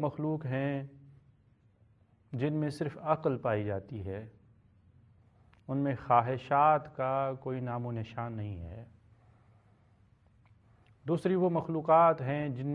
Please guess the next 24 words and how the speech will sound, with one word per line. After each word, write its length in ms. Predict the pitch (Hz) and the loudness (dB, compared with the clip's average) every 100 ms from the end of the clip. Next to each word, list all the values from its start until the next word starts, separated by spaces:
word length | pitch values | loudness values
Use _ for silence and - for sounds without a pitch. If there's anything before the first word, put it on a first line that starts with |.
| 147 | -2
میں 320 | 147 143 143 | -2 -2 -4
صرف 480 | - - 170 156 143 | -8 -4 -2 -2 -4
اور 100 | 127 | -4
صرف 260 | - 131 - | -6 -10 -6
خواہشات 840 | 135 123 120 - 139 143 143 139 | -2 -2 -2 0 4 6 6 4
پائی 240 | - 110 107 | -2 -2 -2
جاتی 360 | 101 92 - 104 | -4 -8 -8 -10
ہیں، 160 | 87 90 - - _ _ _ _ _ _ _ _ _ _ _ _ _ _ _ _ | -10 -12 -16 -20 _ _ _ _ _ _ _ _ _ _ _ _ _ _ _ _
عقل 340 | 160 156 160 165 | 4 4 6 2
کا 140 | 147 | 4
کوئی 180 | 131 127 | 2 0
نام 240 | 113 110 113 | -2 -2 -2
نہیں 260 | 117 104 | -4 -6
ہے۔ 220 | 82 87 101 - - - _ _ _ _ _ _ _ _ _ _ - _ _ _ _ _ _ _ - | -8 -10 -12 -16 -20 -20 _ _ _ _ _ _ _ _ _ _ -20 _ _ _ _ _ _ _ 0
اور 220 | 147 165 | 4 6
ایک 180 | 180 175 | 6 4
وہ 160 | 160 185 | 2 0
مخلوق 520 | 170 151 165 165 165 | 2 0 -2 -2 -2
ہے 300 | 131 143 151 | -4 -2 -2
جس 220 | 135 135 151 | -2 -4 -4
میں 240 | 147 143 135 | -4 -4 2
خالق 260 | 123 123 123 | 2 2 0
کائنات 600 | 120 117 113 123 131 123 123 | 0 0 2 4 4 2 -4
نے 200 | 127 | -4